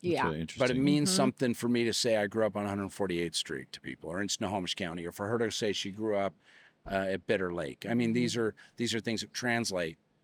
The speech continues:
Speaker 3: um, to people.
Speaker 2: Mm-hmm.
Speaker 3: Odd, a little, I think it's a little, little unique.
Speaker 2: Yeah. Mm-hmm. Mm-hmm.
Speaker 1: Cool. So, Brenda,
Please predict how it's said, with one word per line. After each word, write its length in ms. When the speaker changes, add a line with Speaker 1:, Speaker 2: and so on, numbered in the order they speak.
Speaker 3:
um, 340
to 120
people. 340
Speaker 2:
Mm-hmm. 500
Speaker 3:
Odd, 240
a 100
little, 260
I 80
think 100
it's 120
a 40
little, 300
little 240
unique. 520
Speaker 2:
Yeah. 200
Mm-hmm. 300
Mm-hmm. 320
Speaker 1:
Cool. 240
So, 100
Brenda, 300